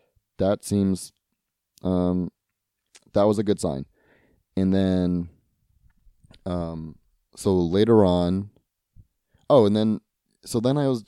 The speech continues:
I'm, I was done. I was like, I had to talk to Wayne from Tyrion 'cause I was, I used his A P I. He was a sponsor and a judge. I, I, I talked to him a bit so that I could, 'cause he has, like, three A P Is to choose from.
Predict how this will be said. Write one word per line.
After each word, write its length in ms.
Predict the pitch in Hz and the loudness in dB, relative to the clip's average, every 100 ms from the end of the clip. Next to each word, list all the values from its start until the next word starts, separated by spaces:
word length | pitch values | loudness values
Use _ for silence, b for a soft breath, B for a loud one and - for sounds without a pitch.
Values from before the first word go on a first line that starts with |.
| - | -8
I'm, 160 | 151 - | -6 -4
I 60 | |
was 140 | 117 131 | -4 -4
done. 260 | - 80 | -4 -6
I 60 | 73 | -6
was 140 | 98 | -6
like, 300 | 90 87 69 - _ _ _ - | -4 -6 -8 -20 _ _ _ -10
I 60 | |
had 180 | 101 131 | -4 -4
to 60 | 117 | -4
talk 280 | 127 107 - | -2 -2 0
to 100 | 107 | -2
Wayne 220 | 101 98 | -2 -6
from 140 | 92 | -10
Tyrion 580 | - 98 92 87 87 87 | -6 -4 -2 -4 -6 -6
'cause 120 | 98 | -2
I 40 | 95 | 0
was, 160 | 101 | 0
I 60 | 92 | 0
used 160 | 110 | -2
his 140 | 110 95 | -2 -4
A 100 | 92 | -4
P 160 | 95 | -4
I. 80 | 87 | -4
He 60 | 87 | -4
was 100 | 101 | -6
a 60 | |
sponsor 400 | 92 - 92 - | -8 -8 -8 -6
and 100 | 95 | -6
a 40 | 92 | -6
judge. 460 | 85 73 80 - - b b b b - | -6 -10 -12 -16 -20 b b b b -6
I, 80 | 98 - | -4 -2
I, 280 | 104 107 82 | 0 2 0
I 20 | |
talked 260 | 120 117 113 | 0 -2 0
to 40 | |
him 100 | 110 | 0
a 80 | 101 | 0
bit 220 | 95 95 - - | 2 0 -2 -12
so 180 | - 92 | -4 -2
that 120 | 92 | 0
I 80 | 87 | -2
could, 220 | 92 85 _ _ | -6 -10 _ _
'cause 140 | - 104 | -10 -4
he 160 | 110 | 0
has, 100 | 160 | 0
like, 140 | 156 - | -2 -4
three 320 | 113 110 98 | -2 0 0
A 40 | |
P 180 | 95 92 | -2 -2
Is 220 | 85 85 - | 0 -2 -4
to 80 | |
choose 260 | 80 95 92 | -4 -4 -2
from. 360 | 92 90 90 | -2 -4 -6